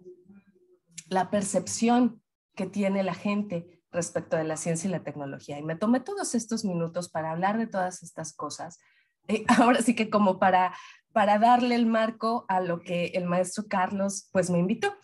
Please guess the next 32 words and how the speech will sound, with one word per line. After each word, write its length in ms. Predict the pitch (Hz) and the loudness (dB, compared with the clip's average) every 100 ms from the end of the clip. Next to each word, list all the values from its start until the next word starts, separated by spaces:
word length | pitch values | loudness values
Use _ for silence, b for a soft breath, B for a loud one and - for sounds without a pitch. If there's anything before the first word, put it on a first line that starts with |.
| b _ | b _
justamente, 880 | - 220 - 202 196 202 220 214 180 | -8 -6 -2 0 0 0 -4 -6 -6
este, 640 | 170 - 170 160 156 - _ | -10 -8 -6 -4 -6 -12 _
pues, 240 | 185 175 | -4 -2
a 60 | 175 | -2
hablar 400 | 175 190 202 202 | 0 2 2 -2
acerca 440 | 185 - 185 180 190 | -6 -4 -6 -2 -2
de 80 | 175 | -2
la 180 | 160 | -6
percepción 680 | - 156 165 - 196 185 185 _ _ _ | -8 -12 -10 -8 -2 -2 -2 _ _ _
de 140 | 175 | -2
la 140 | 165 165 | 0 -2
ciencia 600 | - 190 180 190 165 160 | 0 0 0 0 -2 -2
y 100 | 185 | -2
de 100 | 170 | -2
la 160 | 156 160 | -2 -6
tecnología 880 | 160 160 160 160 - 214 196 - b b b _ | -6 -4 -4 -6 -4 -2 -2 -4 b b b _
en 220 | 175 175 170 | 0 2 4
nuestro 420 | 170 170 180 170 | 2 0 -4 0
país, 420 | 190 240 269 - | 4 4 4 0
que 200 | - 180 | -4 -4
es 160 | 175 185 | -2 -2
una 220 | 175 165 | 0 0
de 100 | 160 | -2
mis 260 | 156 156 | -6 -6
líneas 420 | 180 180 180 175 175 | -4 -2 -2 -2 -4
de, 280 | 160 151 - _ _ _ _ _ _ _ _ - | -8 -8 -16 _ _ _ _ _ _ _ _ -10
de 80 | - | -4
interés 640 | 160 160 170 196 214 208 | -4 0 2 2 2 0
y 60 | 185 | -4
de 80 | 165 | -4
investigación. 840 | 156 156 - 165 180 - 254 269 B B B B _ _ | -4 -6 -8 -4 -4 0 2 2 B B B B _ _
Em, 540 | 185 170 165 165 160 | -2 0 0 -2 -6